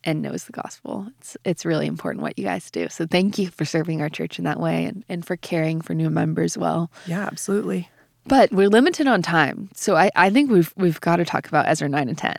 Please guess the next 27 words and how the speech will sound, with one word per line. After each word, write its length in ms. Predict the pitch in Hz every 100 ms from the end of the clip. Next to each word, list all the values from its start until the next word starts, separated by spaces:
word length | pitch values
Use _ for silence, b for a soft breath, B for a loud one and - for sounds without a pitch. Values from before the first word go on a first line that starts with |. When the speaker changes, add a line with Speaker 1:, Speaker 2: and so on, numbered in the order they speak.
| -
Speaker 2:
Sure. 400 | - - 165 170 b b -
Speaker 1:
And 160 | 185 -
I 200 | - 233
would 160 | 302 254
ask 380 | 202 180 - 208
you, 220 | 185 175
Jacqueline, 480 | - 160 - 170 175
what 180 | 269
observations 880 | 359 381 - 269 196 175 - 175 156
did 200 | 170 160
you 80 | 135
make 320 | - - - -
as 160 | 170
you 80 | 180
studied 360 | - 170 156 -
this 120 | 147
passage? 640 | - - - - - - _ _ _ _ b b b b _
Speaker 2:
So 800 | - - 233 220 226 226 226 - -
I 80 | 208
had 220 | 247 277
a 40 |
few. 680 | - - 185 165 165 185 202 _ _ _ -
I'll 60 |
kinda 220 | 180 185
go 160 | 180 175
into 240 | 175 -
the, 340 | 160 156 156